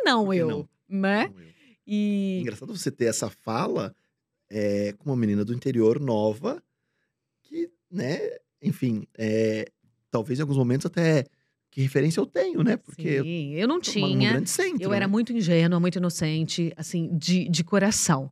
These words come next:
Speaker 2: Uhum.
Speaker 1: Mas eu sempre fui um pouco à, à, à frente do meu tempo,
Speaker 2: Sim.
Speaker 1: avante, assim. Eu sempre eu tinha certeza, com a minha avó conta, eu, eu passei muito da minha infância com ela, porque meus pais trabalhavam e tal, eu fui meio criada com ela.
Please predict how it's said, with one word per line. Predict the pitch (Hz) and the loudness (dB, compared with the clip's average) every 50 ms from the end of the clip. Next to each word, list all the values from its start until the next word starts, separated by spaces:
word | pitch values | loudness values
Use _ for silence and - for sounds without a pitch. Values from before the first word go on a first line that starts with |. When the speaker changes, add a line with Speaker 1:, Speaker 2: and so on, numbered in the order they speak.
| _ _ | _ _
Speaker 2:
Uhum. | 117 110 110 127 147 - | -12 -8 -8 -8 -8 -6
Speaker 1:
Mas | 190 220 233 247 190 | -4 -2 0 2 2
eu | 240 240 | 0 0
sempre | - - 277 285 285 285 302 - | 0 0 0 0 0 0 -2 -4
fui | - 254 247 | -2 -4 -2
um | 240 233 | 0 0
pouco | 196 - 226 214 220 - | 4 4 4 2 4 -2
à, | 240 247 247 - | -4 -4 -2 -4
à, | 214 208 208 - _ | -4 -4 -6 -8 _
à | - 190 190 196 | -8 -6 -6 -4
frente | - - 240 226 233 233 226 233 | 0 2 4 4 4 4 0 -2
do | 196 208 | -2 0
meu | 214 226 226 | 2 2 2
tempo, | 220 - 156 139 120 139 - 156 139 | 2 2 0 0 0 -4 -4 -4 -4
Speaker 2:
Sim. | 143 - _ - | -4 -8 _ -6
Speaker 1:
avante, | 190 180 156 190 170 156 143 143 - 156 | -6 -2 0 0 0 0 0 0 0 0
assim. | 147 - - 143 151 - - _ _ - - _ _ _ _ _ - - | 0 0 0 -2 -2 -4 -8 _ _ -20 -20 _ _ _ _ _ -20 0
Eu | - 202 | 2 2
sempre | 202 - - 262 254 - 262 269 196 - _ _ _ _ _ - | 4 6 6 4 4 4 2 0 0 -2 _ _ _ _ _ 0
eu | 190 220 | 2 2
tinha | 208 - 233 233 226 | 2 2 2 0 2
certeza, | - 254 247 - - 202 185 180 160 185 | 4 4 4 4 6 4 4 4 4 0
com | - 208 196 196 143 95 | 0 0 0 0 0 2
a | 156 | 4
minha | 170 175 170 170 | 6 6 6 6
avó | 151 139 160 170 180 170 | 4 6 6 6 6 4
conta, | - - 170 175 180 165 | 2 0 0 0 2 4
eu, | 160 151 143 - | 4 4 4 6
eu | - 180 175 165 | 6 6 6 6
passei | 156 180 170 - 196 | 4 0 0 0 2
muito | 185 202 208 - 220 | 4 4 4 4 2
da | 190 196 | 2 2
minha | 190 190 | 2 0
infância | 185 - 185 - 196 | 2 0 0 0 0
com | - 214 214 202 | -2 0 2 2
ela, | 190 196 196 | 2 2 2
porque | - 202 | 0 -4
meus | 196 185 | -4 -2
pais | - 156 156 | 0 -2 -2
trabalhavam | - - 175 185 196 202 185 196 208 190 170 | 0 0 0 0 2 4 4 2 2 2 -2
e | 170 | -2
tal, | 165 160 175 | 0 -2 -2
eu | |
fui | 180 - 185 | -2 -2 0
meio | 185 180 180 | 2 2 2
criada | - 190 175 170 175 180 | 4 2 2 2 2 0
com | - 190 | 0 0
ela. | 151 98 90 147 | -2 -2 -4 -8